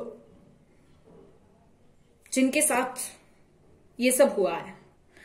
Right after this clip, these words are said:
वो सब तो ठीक है, फिर से किसी ना किसी एग्जाम के प्रिपरेशन में लग जाएंगे। लेकिन मेरे कुछ सवाल हैं जिनके जवाब मैं जानना चाहती हूँ।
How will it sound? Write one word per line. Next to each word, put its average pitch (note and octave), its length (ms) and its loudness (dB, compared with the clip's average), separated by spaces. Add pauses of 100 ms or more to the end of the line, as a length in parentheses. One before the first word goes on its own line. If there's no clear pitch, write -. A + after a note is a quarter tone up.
(160)
वो A#3 60 -4
सब C#4 160 2
तो D#4+ 80 0
ठीक D#4 240 2
है, C#4+ 80 8
फिर C#4+ 140 4
से D4 160 2
किसी C#4 220 0
ना C4+ 80 0
किसी C4+ 220 -2
एग्जाम A3 380 0
के - 80 -4
प्रिपरेशन G#3+ 440 -6
में A3+ 140 -4
लग G3 140 0
जाएंगे। G3 440 -4 (1300)
लेकिन A3+ 240 2
मेरे B3 180 4
कुछ C4+ 160 -2
सवाल C4 420 4
हैं - 280 -6 (280)
जिनके A#3+ 240 -2
जवाब A#3 320 2
मैं B3 140 0
जानना F#3 300 -4
चाहती F#3+ 320 -10
हूँ। F3+ 140 -16